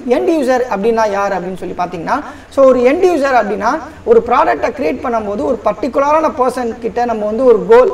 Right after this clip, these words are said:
அதாவது எப்படின்னா ஒரு பர்டிகுலரான பர்சனுக்கு வந்து நம்ம என்ன பண்ணுவோம்னா அந்த ப்ராடக்ட்டை create பண்ணுவோம். ஆ, பர்டிகுலரான ஆடியன்ஸ்னு சொல்லலாம், அதே மாதிரியான பர்டிகுலரான ஒரு யூ-, யூசர்ஸ்னு சொல்லலாம். இப்போ எக்ஸாம்பிளுக்கு பார்த்தீங்கன்னா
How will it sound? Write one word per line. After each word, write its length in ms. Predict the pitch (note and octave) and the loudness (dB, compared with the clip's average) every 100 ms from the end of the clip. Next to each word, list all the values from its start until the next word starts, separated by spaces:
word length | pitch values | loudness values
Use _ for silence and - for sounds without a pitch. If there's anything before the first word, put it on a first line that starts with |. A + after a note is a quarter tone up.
| G3 | -2
அதாவது 360 | G3+ G#3+ A3+ | -2 0 0
எப்படின்னா 280 | G#3+ A3+ D#4 C#4+ - - - | -2 -2 -4 -6 -14 -20 -2
ஒரு 180 | A3 A3+ | -2 0
பர்டிகுலரான 680 | A3 E4 D4 C#4+ D#4 E4+ D#4+ - - - - | 0 0 0 2 4 4 2 -4 -8 -14 -2
பர்சனுக்கு 520 | - - D#4 D4 D4+ | 2 4 4 0 -2
வந்து 280 | D4 B3+ D#4 | -4 -2 0
நம்ம 220 | E4 B3 | -2 -2
என்ன 80 | A#3+ | -2
பண்ணுவோம்னா 540 | B3 A#3 G3+ A3+ E4+ - | -2 -4 -4 -2 -2 -2
அந்த 240 | A#3 A#3 | -2 0
ப்ராடக்ட்டை 380 | A3+ A3+ A3+ A#3+ G#3+ | 2 2 0 -2 -4
create 240 | G#3 G#3 | -6 -6
பண்ணுவோம். 260 | F3 F3 F3+ - - - - | -6 -6 -6 -12 -20 -20 -8
ஆ, 200 | G#3+ G#3 G#3+ | -2 0 0
பர்டிகுலரான 800 | A3 B3 C4+ C4+ C#4 C4 A3+ B3+ | 0 0 -2 -2 -2 0 2 4
ஆடியன்ஸ்னு 340 | B3+ A#3 B3+ | 2 2 -2
சொல்லலாம், 460 | A3 G#3+ G3 G3+ G#3+ | -2 -2 -2 -2 0
அதே 200 | G#3 A#3 | 2 4
மாதிரியான 400 | A3+ G#3+ A3+ B3 | 2 0 0 0
பர்டிகுலரான 760 | G#3+ G3+ A3+ A#3 A#3 B3 B3+ | -2 -2 0 2 2 0 2
ஒரு 260 | B3+ A#3+ A3 | 2 4 2
யூ-, 420 | A#3+ A#3 E4 B3 | 0 0 -2 0
யூசர்ஸ்னு 280 | A3+ B3 A3 | 2 0 -2
சொல்லலாம். 420 | G#3+ F3+ F3 F3 - - - | -6 -4 -4 -4 -8 -20 -10
இப்போ 280 | B3+ C4+ C4 | -4 2 2
எக்ஸாம்பிளுக்கு 420 | B3 F4+ D#4+ B3 B3 | 2 2 2 0 2
பார்த்தீங்கன்னா 480 | A#3 A#3 G3 A#3+ | 2 0 0 0